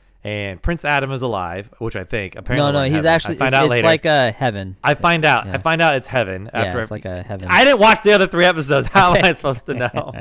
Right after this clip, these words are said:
Speaker 2: <laughs>
Speaker 1: Oh, and the sword gets split in half.
Speaker 2: Yes.
Speaker 1: So,
Speaker 2: Which
Speaker 1: but
Speaker 2: is
Speaker 1: then
Speaker 2: nothing new in the
Speaker 1: apparently
Speaker 2: He-Man lore. There's a lot of stories that revolve around that.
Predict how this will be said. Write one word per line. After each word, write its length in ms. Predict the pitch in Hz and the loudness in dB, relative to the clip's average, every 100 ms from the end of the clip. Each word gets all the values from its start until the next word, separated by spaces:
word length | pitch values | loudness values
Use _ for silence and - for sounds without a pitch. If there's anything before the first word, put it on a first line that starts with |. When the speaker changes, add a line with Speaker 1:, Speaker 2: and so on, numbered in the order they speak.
| - | -18
Speaker 2:
<laughs> 60 | - - - - _ - | -20 -20 -20 -20 _ 0
Speaker 1:
Oh, 120 | 170 170 | 2 4
and 160 | 165 | 2
the 80 | 147 | -2
sword 380 | - 190 208 170 | 0 4 4 4
gets 140 | 175 - | -2 -6
split 300 | - 151 120 | -8 -6 -6
in 80 | |
half. 500 | 104 107 73 71 - _ | -6 -6 -6 -10 -18 _
Speaker 2:
Yes. 440 | 110 90 - - | -8 -8 -10 -18
Speaker 1:
So, 600 | - - 131 127 123 120 117 | -20 -6 -2 -2 -2 -2 -4
Speaker 2:
Which 100 | 131 | -6
Speaker 1:
but 60 | 151 | -2
Speaker 2:
is 40 | |
Speaker 1:
then 180 | 165 180 | 0 2
Speaker 2:
nothing 160 | 185 | 2
new 60 | 156 | 0
in 40 | 160 | 2
the 100 | 135 | 2
Speaker 1:
apparently 280 | 127 117 - 135 | 0 -2 -4 -4
Speaker 2:
He-Man 320 | 120 107 101 | -4 -4 -4
lore. 220 | 98 92 | -6 -6
There's 160 | 101 101 | -8 -8
a 40 | |
lot 200 | 113 113 | -8 -8
of 80 | 107 | -8
stories 320 | - 104 95 | -12 -14 -12
that 160 | 101 95 _ - | -16 -18 _ -16
revolve 380 | 101 95 95 | -14 -10 -12
around 180 | 90 87 | -12 -16
that. 220 | 87 90 | -16 -18